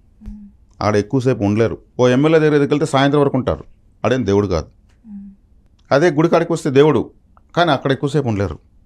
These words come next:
Speaker 2: ఎందుకంటే మన కర్మ మనం తరుముకొని వచ్చేస్తుంది పదా పదాని. ఆడ ఒక గంట కూర్చోగలిగితే మన కర్మ కరుగుతుంది.
Speaker 1: మ్మ్.
Speaker 2: అది కూడా ఆర్తితో కూర్చోవాలి. ఇది నిజమైనటువంటి దేవుడి యొక్క సేవ చేసుకోవాలనుకుంటే, మనం కొబ్బరికాయ కొట్టినా లేదా కూడా మనకు సంబంధం లేదు.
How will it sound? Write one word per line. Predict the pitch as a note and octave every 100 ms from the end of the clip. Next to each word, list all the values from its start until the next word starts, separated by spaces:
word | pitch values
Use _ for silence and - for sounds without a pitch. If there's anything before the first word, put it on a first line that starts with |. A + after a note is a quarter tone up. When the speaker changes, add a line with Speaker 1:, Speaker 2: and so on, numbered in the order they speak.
| _
Speaker 2:
ఎందుకంటే | C#3 E3 E3 D3+ C#3 B2+
మన | B2 B2
కర్మ | B2 B2 D3
మనం | B2+ B2
తరుముకొని | C3 A#2 A2
వచ్చేస్తుంది | F2 - - - - -
పదా | A#2 A2+
పదాని. | G#2+ F2+ D2 - _ _ _
ఆడ | A2+
ఒక | B2+ G#2
గంట | A2+
కూర్చోగలిగితే | C3 C3 C#3 C3+ B2 F#3+
మన | C3+
కర్మ | G#2+ G#2+ A#2
కరుగుతుంది. | G#2 F2 - D2 C#2+ _ -
Speaker 1:
మ్మ్. | - F#3+ F3+ _ _ _ _ _ _ _
Speaker 2:
అది | A2
కూడా | A#2+ C#3+
ఆర్తితో | A2+ A2+ A2+
కూర్చోవాలి. | F#2 - D#2+ C2+ - _ _ B2+
ఇది | D3+ -
నిజమైనటువంటి | A2 B2+ C#3+ C3+ B2+
దేవుడి | A2 G#2+ G#2
యొక్క | G2 - A#3 - _ _ _
సేవ | - G#2+ A2 G#2
చేసుకోవాలనుకుంటే, | G2 - F#2+ E2+ F2 E2 C#2+ _ _ _ _ -
మనం | A2+
కొబ్బరికాయ | - G2 A#2+ C3+
కొట్టినా | B2+ B2 B2+ B2
లేదా | A#2
కూడా | A#2+
మనకు | C#3+ G2+
సంబంధం | - F2+ F2
లేదు. | D#2+